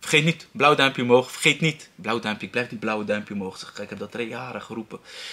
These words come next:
Vergeet niet om te abonneren, vergeet niet om een reactie achter te laten. En vergeet natuurlijk niet om dingen te vergeten. Want zoals jullie weten,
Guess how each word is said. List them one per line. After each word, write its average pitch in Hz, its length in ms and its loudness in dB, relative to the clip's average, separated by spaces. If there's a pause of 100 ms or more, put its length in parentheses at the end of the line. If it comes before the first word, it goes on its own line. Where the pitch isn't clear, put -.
Vergeet 143 280 2
niet 160 180 0
om 151 100 0
te 156 100 0
abonneren, 127 600 2
vergeet 131 280 -2
niet 135 140 -8
om 135 100 -2
een 127 60 2
reactie 127 400 2
achter - 160 -4
te 113 100 -2
laten. 104 380 -2 (260)
En 95 120 -10
vergeet 107 360 -2
natuurlijk 98 460 -4
niet 104 240 -2
om 95 120 -8
dingen 92 200 -8
te - 80 -16
vergeten. 95 480 -10
Want - 140 -10
zoals 131 340 0
jullie 120 200 -2
weten, 110 380 -4